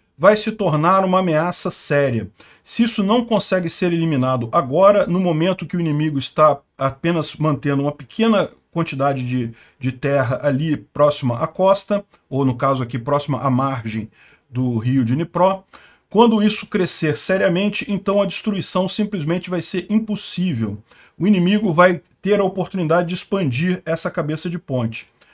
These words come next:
É por isso que o nosso comando está fazendo esforços significativos para eliminar a ameaça agora,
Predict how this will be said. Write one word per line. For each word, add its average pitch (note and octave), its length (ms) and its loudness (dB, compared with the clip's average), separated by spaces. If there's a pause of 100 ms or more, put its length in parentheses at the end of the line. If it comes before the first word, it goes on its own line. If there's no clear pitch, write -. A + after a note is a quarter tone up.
(140)
É G#3 80 2
por G#3 240 0
isso A3+ 240 0
que G3 80 -4
o F3 40 0
nosso F#3+ 240 2
comando G3 540 2
está G3 240 0
fazendo F#3 460 0
esforços F#3+ 680 -2
significativos G3+ 880 -2
para F#3+ 200 0
eliminar F3 600 0
a E3 140 0
ameaça E3+ 560 -2
agora, D3 580 2